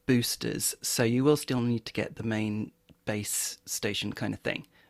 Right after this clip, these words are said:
and that'll be probably a couple of hundred dollars. But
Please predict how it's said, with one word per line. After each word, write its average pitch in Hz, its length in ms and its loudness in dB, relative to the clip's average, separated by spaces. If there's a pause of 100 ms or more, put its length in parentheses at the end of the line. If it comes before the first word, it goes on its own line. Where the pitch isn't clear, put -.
and 127 100 2
that'll 110 140 0
be 117 120 -2
probably 117 460 -6
a 95 60 -10
couple - 260 -12
of 104 60 -6
hundred - 340 -8
dollars. - 480 -10 (480)
But 120 680 2